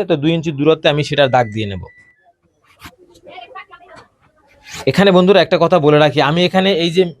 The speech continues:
মেজেন্টা কালার চক ব্যবহার করতেছি কি কারণে জানেন? যাতে আপনারা মার্কাটা দেখতে পারেন। আপনারা কিন্তু সাদা কাপড়ে কখনোই মেজেন্টা কালার বা এরকম মানে একদম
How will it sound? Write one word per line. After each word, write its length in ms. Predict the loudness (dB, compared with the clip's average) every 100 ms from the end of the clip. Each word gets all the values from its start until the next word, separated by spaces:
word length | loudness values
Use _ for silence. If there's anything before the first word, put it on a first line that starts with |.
| -6
মেজেন্টা 340 | -4 0 0
কালার 240 | 2 0 0
চক 140 | 0 0
ব্যবহার 280 | 2 2 0
করতেছি 320 | 0 -6 -10
কি 100 | -8
কারণে 240 | -2 0 0
জানেন? 200 | 0 0
যাতে 160 | 0 0
আপনারা 240 | 2 2 0
মার্কাটা 420 | 0 0 0 -2
দেখতে 220 | -2 -6 -2
পারেন। 240 | 0 -2 -8 _ _ _ _
আপনারা 280 | -2 0 2
কিন্তু 180 | 0 -2
সাদা 260 | 0 0 2
কাপড়ে 280 | 2 2 2
কখনোই 340 | 0 0 -2
মেজেন্টা 380 | -2 -2 0 0
কালার 240 | 0 0 0 _ _ _
বা 160 | 0 2 2
এরকম 320 | 2 2 0 0 0
মানে 160 | 0 -2 -4 -6
একদম 360 | -4 -2 -2